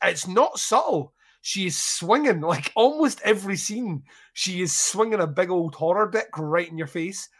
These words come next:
It's just, I love it so much. And, um, like, even, even, well, we spoke about this, even the credits just have this, like, fucking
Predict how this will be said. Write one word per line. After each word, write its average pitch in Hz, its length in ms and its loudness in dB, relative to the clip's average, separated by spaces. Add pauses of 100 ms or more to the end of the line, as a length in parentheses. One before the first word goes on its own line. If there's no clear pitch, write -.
(260)
It's 185 200 4
just, - 160 -8
I 190 160 6
love 151 460 0
it 190 140 -2
so - 440 -2
much. 196 460 2 (560)
And, 170 160 4
um, 160 500 -2
like, 180 180 -2
even, 415 240 -2 (180)
even, 330 260 -12
well, 220 100 -6
we 240 80 -10
spoke - 240 -10
about 302 140 -12
this, 143 200 -8
even 277 200 -8
the 294 80 -4
credits - 680 -4 (1600)
just - 240 -4
have 214 480 4
this, - 460 0 (160)
like, 180 280 -4
fucking 156 760 -8